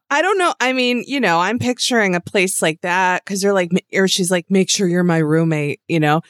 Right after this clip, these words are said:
And I'm thinking, "Okay, a couple of beds." I only saw, like, one queen size bed. I don't know if they had luggage on the other one, <laughs> but I didn't see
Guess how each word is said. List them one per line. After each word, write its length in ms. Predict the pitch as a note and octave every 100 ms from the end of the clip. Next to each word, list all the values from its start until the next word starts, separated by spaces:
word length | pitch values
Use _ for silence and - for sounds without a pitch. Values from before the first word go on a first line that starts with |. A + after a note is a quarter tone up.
| - -
And 100 | G#3+
I'm 100 | G#3
thinking, 260 | B3 A#3 A#3
"Okay, 400 | D4 A#3 F#3 F#3+
a 60 |
couple 320 | F#3+ G#3 G3 F3
of 120 | E3
beds." 400 | D#3 E3+ F#3+ -
I 80 | F3
only 180 | A3+ C#4
saw, 240 | - G3
like, 160 | D3 -
one 300 | F3 D#3+ F#3+
queen 280 | F#3+ F#3+ F3
size 320 | F3+ D#3 D#3
bed. 360 | - E3+ F#3 D#3
I 60 |
don't 140 | E3 C#3
know 80 |
if 100 | D#3+
they 100 | -
had 140 | E3 D#3
luggage 400 | D3+ F3 F3 E3+
on 140 | D3+
the 120 | C#3
other 220 | D3 A3 F3
one, 180 | C#3 F3
<laughs> 0 |
but 140 | -
I 140 | - D#3+
didn't 320 | D#4 G3+ -
see 380 | - - A3+